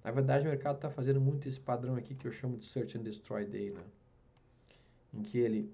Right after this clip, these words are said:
rompe a máxima, perde a mínima, rompe a máxima, perde a mínima, rompe a máxima. Foi o que ele fez aqui também, ó. Rompe a máxima, perde a mínima, rompe a máxima, perde a mínima. Passou o resto do dia fazendo isso. Vários dias, vários dias. Mais uma vez aqui, ó. Search and Destroy Day, ó.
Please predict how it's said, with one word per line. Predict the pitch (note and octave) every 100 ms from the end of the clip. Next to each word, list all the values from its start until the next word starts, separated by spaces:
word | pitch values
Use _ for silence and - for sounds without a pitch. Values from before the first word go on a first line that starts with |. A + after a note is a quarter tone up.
| -
rompe | A2 G#2+ C3+
a |
máxima, | C3 G#2+ G#2 - G#2+ - -
perde | G#2 A2 G#2
a |
mínima, | G2 G2 F#2+ G#2 -
rompe | G#2 A2
a |
máxima, | G#2+ G2+ - - G2+ -
perde | G2 G#2
a |
mínima, | G2+ G2 - F#2
rompe | - G2+
a | G2+
máxima. | F2 - - - - _ _ - - - _
Foi | G#2
o |
que | G#2
ele | G#2
fez | - G#2
aqui | G#2 A2
também, | A2 G#2 G2
ó. | C3 - _ - -
Rompe | -
a | A2
máxima, | G#2+ F2+ - - C#2+ -
perde | F2 -
a | F2+
mínima, | F2 E2+ - - - - -
rompe | A2+
a |
máxima, | G2+ F2 - - -
perde | - - -
a |
mínima. | - - - - -
Passou | - - G2
o |
resto | A2 - G#2+
do |
dia | G#2 G#2
fazendo | G2 F#2+ G2+
isso. | - - - - - - - - -
Vários | G#2 A2+ A#2 G#2
dias, | G#2
vários | G2 G2 G2
dias. | G2 G#2
Mais | G2+ G#2
uma | A#2+ G#2+
vez | A2+
aqui, | G#2 - A2+
ó. | - - - - - - - -
Search | - A#2 A2+
and |
Destroy | A2 - A2 G2
Day, | G2+
ó. | G2